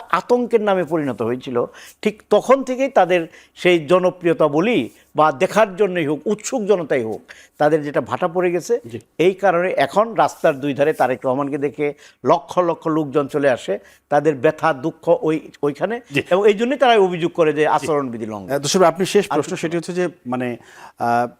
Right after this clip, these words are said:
Speaker 2: ভারতে বিশ্বকাপ ক্রিকেট খেলতে যাবে না বাংলাদেশ, অনড়, বিসিবি তাদের অন-, অনড় অবস্থানের কথা জানিয়েছে।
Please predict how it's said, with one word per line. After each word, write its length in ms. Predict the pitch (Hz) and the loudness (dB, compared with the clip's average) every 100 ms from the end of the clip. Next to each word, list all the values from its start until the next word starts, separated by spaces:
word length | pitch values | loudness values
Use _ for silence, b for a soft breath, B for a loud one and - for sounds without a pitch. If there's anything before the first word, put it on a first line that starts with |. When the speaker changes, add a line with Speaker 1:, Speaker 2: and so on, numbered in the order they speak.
| - | -8
Speaker 2:
ভারতে 280 | 131 156 151 | -4 -2 -2
বিশ্বকাপ 500 | 139 - 151 143 139 - | -6 -8 -6 -4 -4 -6
ক্রিকেট 380 | 131 127 135 - | -10 -8 -10 -8
খেলতে 540 | 127 120 131 120 120 117 - - 143 127 | -8 -4 -2 -2 -4 -8 -20 -20 -18 -6
যাবে 240 | 117 127 123 | -2 0 -2
না 100 | 117 | -2
বাংলাদেশ, 540 | 120 117 110 113 - | -2 -2 -4 -6 -6
অনড়, 440 | 143 151 139 101 98 | -2 0 0 -4 -8
বিসিবি 540 | 110 107 117 - 110 | -10 -6 -4 -4 -6
তাদের 220 | 110 117 110 | -4 -2 -2
অন-, 200 | 117 - | -4 -4
অনড় 280 | 127 147 143 | 0 2 2
অবস্থানের 380 | 127 - 131 117 | 0 -4 -8 -8
কথা 160 | 113 | -8
জানিয়েছে। 440 | 107 107 107 - | -6 -6 -8 -4